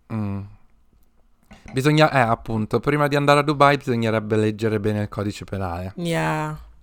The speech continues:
Speaker 1: È vero.
Speaker 2: Assolutissimamente. Mm, I'm not conv-, mm, I don't know if I'm going now. <laughs>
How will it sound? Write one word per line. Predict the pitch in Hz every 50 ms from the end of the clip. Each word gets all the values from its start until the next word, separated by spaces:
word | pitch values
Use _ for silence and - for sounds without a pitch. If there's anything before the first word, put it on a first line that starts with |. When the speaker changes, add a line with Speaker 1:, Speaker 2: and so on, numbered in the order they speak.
| - - - - - _ - - - - - - - - - - _ _ _ _ _ _ -
Speaker 1:
È | - 107
vero. | 95 90 92 92 92 - - - - - - - - - - - -
Speaker 2:
Assolutissimamente. | - - 147 - - - 156 156 156 - - - - - 170 160 156 151 151 151 147 143 147
Mm, | 160 185 214 240 262 277 285 285 302 302 302 294 294 302
I'm | 294 285 302
not | 320 339 359 -
conv-, | - 262 247 233 220 -
mm, | 226 240 247 269 277 262
I | 254 247
don't | 262 277
know | 294 285
if | 269 -
I'm | 226 202
going | 185 185 190 226 220
now. | 160 143 233 151 170 214
<laughs> | -